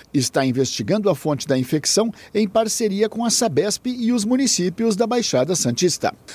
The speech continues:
Por enquanto, as autoridades sanitárias alertam aos veranistas para que não entrem no mar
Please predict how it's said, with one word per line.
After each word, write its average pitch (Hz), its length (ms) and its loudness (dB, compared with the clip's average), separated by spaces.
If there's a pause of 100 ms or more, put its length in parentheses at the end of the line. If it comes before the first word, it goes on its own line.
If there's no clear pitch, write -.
(120)
Por 302 140 4
enquanto, 233 500 0
as 135 160 -2
autoridades 147 800 2
sanitárias 180 760 0 (200)
alertam 214 520 2
aos 156 200 0
veranistas 214 640 0
para 214 200 0
que 208 120 -2
não 208 300 2
entrem 233 380 2
no 247 100 2
mar 175 240 2